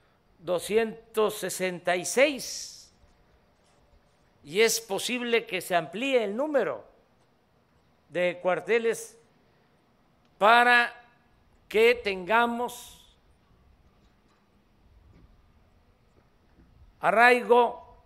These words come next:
territorial, porque también cuando existía la Policía Federal no estaban,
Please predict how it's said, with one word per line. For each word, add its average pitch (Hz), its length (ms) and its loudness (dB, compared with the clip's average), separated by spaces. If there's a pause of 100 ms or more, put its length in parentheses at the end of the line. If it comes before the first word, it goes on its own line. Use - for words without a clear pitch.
(520)
territorial, 247 1080 6 (1700)
porque 170 220 -4
también 196 520 2 (920)
cuando 190 800 2
existía 202 440 -4
la 226 140 -2
Policía 202 420 -6
Federal 214 520 -4 (1900)
no 208 160 2
estaban, 226 640 6